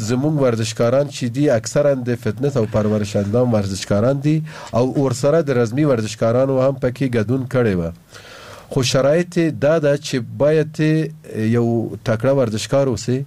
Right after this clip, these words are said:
او ورزش سره بلدیت ولري، چون دا رشته تازه ایجاد شوې ده. نو مونږ، اه،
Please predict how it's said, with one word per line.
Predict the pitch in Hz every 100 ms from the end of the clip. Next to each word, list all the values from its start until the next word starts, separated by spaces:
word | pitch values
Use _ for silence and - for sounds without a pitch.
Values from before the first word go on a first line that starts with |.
| - - - - -
او | 117
ورزش | 117 110 131
سره | 135 - 135 131 123
بلدیت | 110 113 113 107 117 139 127
ولري، | 107 101 113 139 - - - - - -
چون | - 147 151 139
دا | 135 147 139
رشته | 123 120 - 139 139 139
تازه | 117 113 110
ایجاد | 139 107 107
شوې | 107 143 117
ده. | 107 127 139 - - - - -
نو | 113 131 135
مونږ، | 151 175 180
اه، | 147 131 123 120 117 113 113